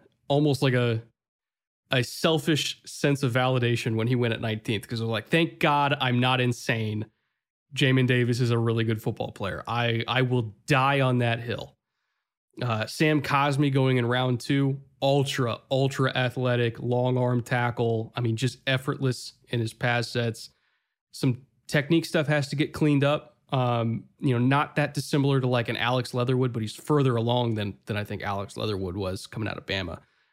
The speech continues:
But again, just absolutely physically gifted, just to the, to the rafters. He's insanely athletic. Uh, Benjamin Saint Juste,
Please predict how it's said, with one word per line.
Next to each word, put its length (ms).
But 160
again, 320
just 320
absolutely 920
physically 640
gifted, 600
just 320
to 100
the, 120
to 180
the 100
rafters. 520
He's 200
insanely 720
athletic. 400
Uh, 260
Benjamin 420
Saint 260
Juste, 500